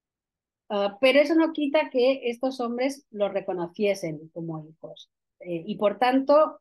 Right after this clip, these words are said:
eh, cuando se daban problemas en la sucesión al ducado o al marquesado, muchas veces estos hijos tuvieron opción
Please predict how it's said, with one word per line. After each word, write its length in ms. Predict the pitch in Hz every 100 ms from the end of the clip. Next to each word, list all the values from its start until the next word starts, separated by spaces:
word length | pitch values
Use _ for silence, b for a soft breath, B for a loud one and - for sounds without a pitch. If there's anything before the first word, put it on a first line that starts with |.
| -
eh, 220 | 208 180
cuando 240 | - 190 196
se 120 | 208
daban 760 | 214 240 254 254 247 233 220 - _ _ _ _ _ _ -
problemas 580 | 226 233 254 262 202
en 120 | 202 190
la 120 | 190
sucesión 960 | - 202 202 196 - 262 247 294 - _ -
al 160 | 180
ducado 460 | 175 175 220 233 202
o 40 |
al 100 | 175
marquesado, 680 | 190 226 277 277 233 220 233
muchas 420 | 214 254 - 302
veces 300 | 269 269 277
estos 340 | 254 247 254 240
hijos 480 | 233 - 240 269 -
tuvieron 360 | 208 202 226
opción 600 | 208 165 - 196 190 190